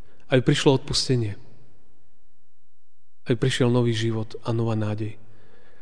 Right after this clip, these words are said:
Tak sme aj tu dnes, Pane, pred tvojou tvárou zídení a znovu a znovu tak ťa chválime, ďakujeme, že kvôli nám sa to udialo. Kvôli nám sa tieto všetky udalosti diali.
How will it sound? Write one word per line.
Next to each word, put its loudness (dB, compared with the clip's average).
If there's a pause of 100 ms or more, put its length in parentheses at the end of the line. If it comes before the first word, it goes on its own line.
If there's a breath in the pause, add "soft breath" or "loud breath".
(240 soft breath)
Tak 4
sme 12
aj 4
tu 8
dnes, 10
Pane, 6
pred 4
tvojou 8
tvárou 6
zídení 6
a 4
znovu 8
a 6
znovu 8
tak 2 (560 loud breath)
ťa 4
chválime, 6
ďakujeme, 4
že 4
kvôli 10
nám 10
sa 2
to 0
udialo. -2 (760 soft breath)
Kvôli 10
nám 8
sa 0
tieto 0
všetky 2
udalosti 2
diali. 0